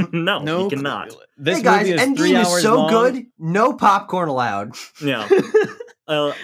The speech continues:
Speaker 2: No
Speaker 1: and of
Speaker 2: clocks
Speaker 1: course
Speaker 2: either. You cannot notice
Speaker 1: Yeah.
Speaker 2: how long this film is.
Speaker 3: <laughs> Take your
Speaker 1: Give me
Speaker 3: phone.
Speaker 1: hand over your watches. <laughs>
Speaker 2: Both
Speaker 1: Uh,
Speaker 2: of them
Speaker 1: but,
Speaker 2: in
Speaker 1: and
Speaker 2: your
Speaker 1: of
Speaker 2: pockets.
Speaker 1: This film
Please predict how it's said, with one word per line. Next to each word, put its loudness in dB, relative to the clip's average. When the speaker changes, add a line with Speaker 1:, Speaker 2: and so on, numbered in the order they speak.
Speaker 2:
No 4
Speaker 1:
and 0
of 0
Speaker 2:
clocks 0
Speaker 1:
course 0
Speaker 2:
either. -8
You -4
cannot -6
notice -2
Speaker 1:
Yeah. -4
Speaker 2:
how 0
long -2
this -10
film -14
is. -20
Speaker 3:
<laughs> -18
Take 0
your -2
Speaker 1:
Give 0
me 2
Speaker 3:
phone. -10
Speaker 1:
hand -2
over -2
your 2
watches. -4
<laughs> -12
Speaker 2:
Both -14
Speaker 1:
Uh, 2
Speaker 2:
of -2
them 0
Speaker 1:
but, 0
Speaker 2:
in -2
Speaker 1:
and 0
Speaker 2:
your -2
Speaker 1:
of -2
Speaker 2:
pockets. -8
Speaker 1:
This -4
film -6